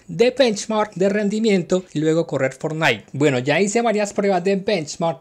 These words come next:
y después de correr estas pruebas se exigen el procesador al máximo.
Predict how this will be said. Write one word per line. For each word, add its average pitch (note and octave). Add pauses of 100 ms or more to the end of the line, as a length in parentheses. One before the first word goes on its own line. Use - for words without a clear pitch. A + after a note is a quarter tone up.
y E3
después C#3
de D#3
correr C3+
estas C#3+
pruebas C#3+
se D3
exigen D3
el C3
procesador B2
al F3+
máximo. D#3+